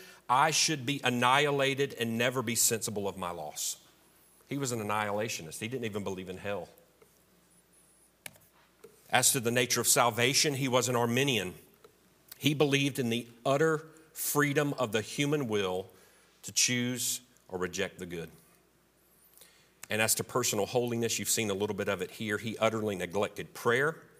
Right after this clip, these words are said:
from conviction of hypocrisy and could scarcely bring himself to say anything more than, "God, have mercy on me."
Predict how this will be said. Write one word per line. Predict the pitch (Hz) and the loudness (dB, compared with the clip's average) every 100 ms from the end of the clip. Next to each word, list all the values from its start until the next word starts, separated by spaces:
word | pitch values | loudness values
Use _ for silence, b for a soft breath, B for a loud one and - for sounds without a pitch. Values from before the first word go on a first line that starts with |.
| b b b b b b b _ _ | b b b b b b b _ _
from | - 110 | -4 -2
conviction | 104 120 98 117 131 123 | -2 -4 0 0 0 -2
of | 104 | -2
hypocrisy | - - 127 165 135 - 135 117 | -4 -2 0 0 0 -2 0 -4
and | 101 | -4
could | 101 | -2
scarcely | - - 131 131 - 107 | -2 0 0 0 -2 -4
bring | 110 117 | -4 -4
himself | 113 110 - 110 101 | -4 -4 -2 -2 -4
to | 101 | -4
say | - 101 101 | -2 -2 -2
anything | 117 120 120 110 104 | -4 -4 -4 -4 -2
more | 101 101 101 98 | -2 0 -2 -2
than, | 90 87 87 87 92 | -4 -2 -4 -6 -6
"God, | 95 98 95 | -4 -2 -4
have | 95 85 | -10 -12
mercy | 82 76 80 | -12 -12 -14
on | 73 76 | -16 -18
me." | 73 | -20